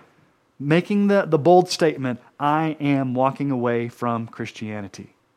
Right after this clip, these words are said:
And I think you see that with Joshua Harris. He said, flat out, "I am not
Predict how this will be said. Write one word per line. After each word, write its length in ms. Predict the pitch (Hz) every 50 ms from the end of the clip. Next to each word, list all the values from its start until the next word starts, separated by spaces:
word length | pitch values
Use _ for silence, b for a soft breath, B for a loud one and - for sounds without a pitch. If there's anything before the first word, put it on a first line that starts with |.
| _ _ _ _ _ b b b b b b
And 120 | 156 160
I 60 | 160 160
think 240 | - 208 202 202
you 80 | 175 160
see 160 | - - 220
that 220 | 185 175 160 139 147
with 120 | 147 139
Joshua 440 | - 147 139 135 135 - 160 160 156
Harris. 320 | 185 226 220 151 - -
He 80 | 175 151
said, 340 | - - 165 151 147 131 B B B B B
flat 360 | _ - - 175 190 220 226
out, 380 | 185 147 135 139 147 143 - - - _ -
"I 240 | 139 147 160 175
am 200 | 180 170 156 143
not 380 | 135 135 135 139 143 143 139